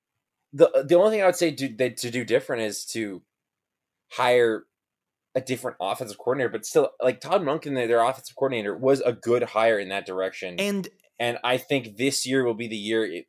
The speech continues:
Speaker 1: with J T Daniels a full year, that if he's really as good as he says, that they can prove that. Like,
Speaker 2: I agree. I agree.
Speaker 1: Yeah. But
Speaker 2: It's just interesting because, uh, uh, they are by far the best team in, in the East.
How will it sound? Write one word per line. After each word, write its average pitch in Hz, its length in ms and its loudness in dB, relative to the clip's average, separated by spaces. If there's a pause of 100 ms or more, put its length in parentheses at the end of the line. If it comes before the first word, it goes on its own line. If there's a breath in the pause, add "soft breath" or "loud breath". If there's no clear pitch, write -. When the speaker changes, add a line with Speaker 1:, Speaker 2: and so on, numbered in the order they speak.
Speaker 1:
with 110 180 -12
J 107 160 -4
T 104 180 -12
Daniels 113 240 -8
a 101 60 -10
full 104 240 -6
year, 110 440 2 (300)
that 107 120 0
if 104 80 -4
he's 113 180 -10
really 113 220 0
as 107 100 -6
good 107 140 -4
as 98 120 -8
he - 140 -14
says, 131 380 2 (200)
that 92 160 2
they 104 100 0
can 98 140 -10
prove 143 280 -4
that. 104 280 -8
Like, 104 180 -2
Speaker 2:
I 107 40 -6
agree. 120 400 -8
I 107 60 -8
agree. 98 280 -12 (600)
Speaker 1:
Yeah. 107 220 -4 (880)
But - 200 -4 (220)
Speaker 2:
It's 156 160 -4
just 202 140 2
interesting 151 400 -2
because, 120 420 -6
uh, 117 140 -8
uh, 147 100 -8 (240)
they 156 260 -4
are 175 120 0
by 147 140 -2
far 139 340 -2
the 123 100 -10
best 113 300 -6
team 117 280 -8
in, 107 300 -12
in 117 140 -12
the 107 160 -16
East. - 420 -14